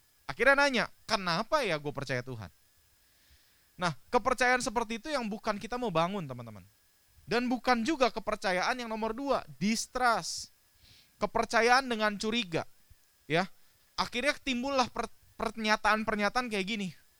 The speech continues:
"Kok Tuhan gini ya sama saya?" Iya kan? "Kok Tuhan gini banget ya? Kok kenapa gue yang ngalamin ini ya? Kenapa bukan orang lain ya?" Nah,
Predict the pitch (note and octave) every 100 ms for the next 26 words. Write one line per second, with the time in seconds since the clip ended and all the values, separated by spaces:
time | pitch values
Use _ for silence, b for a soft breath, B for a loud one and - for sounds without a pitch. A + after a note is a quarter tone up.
0 | B B B B B B - - _ -
1 | C3+ - E3+ D#3 F3+ D#3 E3 E3 B2+ A2
2 | B2 G#2+ B2+ A#2+ G#2+ G2+ - _ - F2+
3 | F#2 F2 E2+ F#2 F2+ G#2+ - _ _ b
4 | b b b _ - E3+ - F#3+ F3+ G3+
5 | D#3+ E3 E3 D#3 D3 E3 E3 B2 A#2+ -
6 | _ _ _ _ _ _ _ _ _ _
7 | - G#3 A3 G3+ G3+ G#3 A3+ E3 F#3+ G#3+
8 | G3+ F#3 E3 E3 E3+ F#3 G3 E3 C3 B2+
9 | F#3 G3 A3+ E3 F3 D3 D#3 D#3 D3+ F3
10 | F#3 D3+ A#2+ A#2 _ - A2+